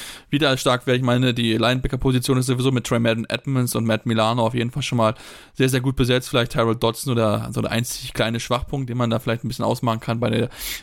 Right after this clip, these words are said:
bei den Linebacker. Aber wir sehen ja einfach dieses Team, dieser Buffalo Bills ist weiterhin sehr, sehr gut besetzt. Und natürlich ist der, das Ziel ganz, ganz klar, sie wollen den Super Bowl, sie wollen endlich sich den Titel holen, weil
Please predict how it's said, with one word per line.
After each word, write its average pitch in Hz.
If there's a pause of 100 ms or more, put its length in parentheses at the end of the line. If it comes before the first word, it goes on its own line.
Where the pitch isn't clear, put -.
bei 120
den 113
Linebacker. 120
Aber 120
wir 127
sehen 147
ja 131
einfach 131
dieses 123
Team, 151
dieser 123
Buffalo 120
Bills 123
ist 123 (380)
weiterhin 147
sehr, 135
sehr 135
gut 135
besetzt. 139
Und 135
natürlich 175
ist 143
der, 127 (160)
das 127
Ziel 135
ganz, 131
ganz 123
klar, 120
sie 127
wollen 135
den 131
Super 139
Bowl, 131
sie 127
wollen 123
endlich 127
sich 131
den 127
Titel 135
holen, 117
weil 120